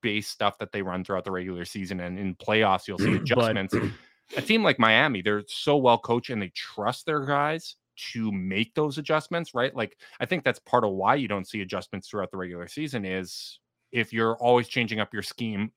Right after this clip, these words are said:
Speaker 1: are the players gonna be able to execute it? With Miami and Spoelstra, you know that they're gonna be able to execute that on a nightly basis.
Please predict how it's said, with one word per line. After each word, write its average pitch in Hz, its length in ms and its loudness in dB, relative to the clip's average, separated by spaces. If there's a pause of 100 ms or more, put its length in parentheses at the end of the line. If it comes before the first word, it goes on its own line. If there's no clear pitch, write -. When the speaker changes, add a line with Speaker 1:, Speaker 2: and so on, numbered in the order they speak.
(120)
Speaker 1:
are 117 160 4
the 107 80 -4
players 107 320 -2
gonna 101 200 -4
be 95 100 -4
able 90 200 -4
to 87 40 -2
execute - 420 -6
it? - 140 -20 (340)
With 110 140 -4
Miami 123 400 4
and 120 120 -4
Spoelstra, 117 440 0
you 113 120 -4
know 101 260 2
that 98 160 -4
they're 92 100 -4
gonna 92 180 0
be 90 120 -4
able 87 160 -8
to 87 80 0
execute 92 440 -6
that 87 140 -6
on 87 140 -4
a 85 40 -6
nightly 87 320 -6
basis. 90 460 -8